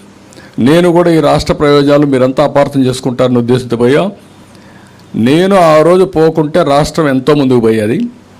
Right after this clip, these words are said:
ఈరోజు జరిగింది ఏంటంటే, రాష్ట్రం నష్టపోయింది, దుర్మార్గులు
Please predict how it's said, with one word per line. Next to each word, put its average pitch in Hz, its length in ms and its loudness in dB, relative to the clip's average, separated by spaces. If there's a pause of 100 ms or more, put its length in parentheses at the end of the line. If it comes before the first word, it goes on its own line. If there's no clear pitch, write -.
(580)
ఈరోజు 160 340 2
జరిగింది 170 520 2
ఏంటంటే, 165 540 -2 (600)
రాష్ట్రం 160 520 0
నష్టపోయింది, 139 840 -2 (680)
దుర్మార్గులు 147 840 0